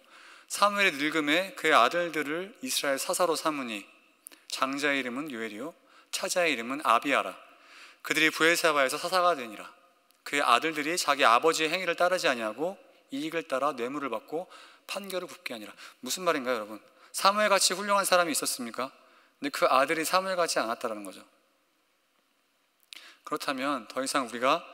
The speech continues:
하나님 앞에 우리 스스로를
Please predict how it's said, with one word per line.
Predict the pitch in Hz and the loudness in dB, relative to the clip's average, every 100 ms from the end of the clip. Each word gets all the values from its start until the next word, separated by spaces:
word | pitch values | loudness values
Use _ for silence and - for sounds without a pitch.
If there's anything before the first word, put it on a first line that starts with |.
| - - | -20 -20
하나님 | - 180 175 143 | -2 0 2 -2
앞에 | 117 - 131 131 127 - - _ _ - | -2 -4 -2 -2 -6 -18 -20 _ _ -8
우리 | 127 | -4
스스로를 | 127 160 175 170 156 151 143 | -2 -2 0 0 0 0 -4